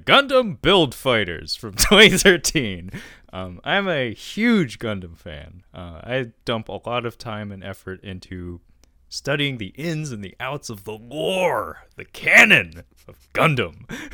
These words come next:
<laughs> Been a fan since I was a little kid. I've been building the model kits since nineteen ninety fucking five, and I'm still doing it today because fucking covid.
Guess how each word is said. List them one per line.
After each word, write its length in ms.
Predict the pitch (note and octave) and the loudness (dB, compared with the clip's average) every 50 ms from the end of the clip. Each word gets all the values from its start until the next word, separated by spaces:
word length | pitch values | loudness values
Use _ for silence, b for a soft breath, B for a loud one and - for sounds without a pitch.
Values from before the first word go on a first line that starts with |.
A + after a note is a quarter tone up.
| - - | 2 4
<laughs> 1080 | C4 - - - F3+ - C#3+ F3+ - - F#3+ F3+ - - - - - - - - _ | 4 4 4 2 0 2 0 -2 -4 -4 -8 -10 -12 -14 -16 -16 -16 -18 -20 -18 _
Been 140 | - C3+ D3+ | -6 -4 -4
a 40 | D3+ | -4
fan 320 | - - D#3 D#3+ E3 D#3+ | 0 2 2 2 2 2
since 200 | D3+ - D3+ C3+ | -2 -6 -8 -4
I 80 | C3+ C3 | -4 -4
was 100 | A#2+ G#2 | -4 -4
a 60 | F#2+ | -8
little 260 | F2+ G2+ C#3 E3 D#3 | -8 -4 -2 -2 -2
kid. 320 | C3+ - - C#3 C#3 C#3 B2 | -2 -6 -8 -8 -6 -6 -8
I've 100 | A#2 G#2 | -10 -12
been 120 | - D#2+ D#2+ | -16 -16 -10
building 340 | - G#2+ A#2 A2+ A2+ A2 | -8 -8 -8 -8 -10 -12
the 60 | G#2 F#2+ | -14 -14
model 320 | F#2+ F#2+ G2 G#2 G#2+ G2 | -12 -12 -10 -10 -12 -12
kits 340 | - - - G2 - - - | -12 -12 -12 -12 -12 -14 -14
since 320 | - F#2 F2 E2+ - _ | -14 -14 -16 -18 -18 _
nineteen 540 | - A2 C3+ C#3+ C3+ _ - C3 B2+ C3 B2+ | -6 -6 -6 -6 -8 _ -10 -8 -8 -8 -10
ninety 300 | A#2 A#2+ B2 A#2+ - - | -10 -12 -12 -12 -14 -16
fucking 380 | - - - C3 - - - - | -14 -12 -12 -12 -12 -14 -16 -12
five, 540 | _ - D#3+ F#3 F#3+ E3 A2 E2+ - - _ - | _ -2 0 2 2 2 0 -2 -6 -14 _ -20
and 100 | G#2 F#2 | -20 -20
I'm 80 | F2+ | -16
still 260 | - - - C#3+ C#3+ | -16 -8 -4 -4 -4
doing 260 | C3+ C3+ D3 D3+ D3 C3+ | -2 -2 -2 -2 -2 -4
it 100 | - - | -6 -8
today 300 | - G2+ B2 C3+ D3+ C#3+ | -6 0 2 2 2 2
because 280 | B2 A2+ - A#2+ G#2 - | -2 -6 -8 -10 -10 -10
fucking 360 | - - C3+ - - G#2 F2 | -14 -16 -14 -14 -14 -14 -8
covid. 500 | - - D#3+ G3 G3+ C3+ A#2 F2+ - | 0 4 4 4 4 4 -2 -6 -6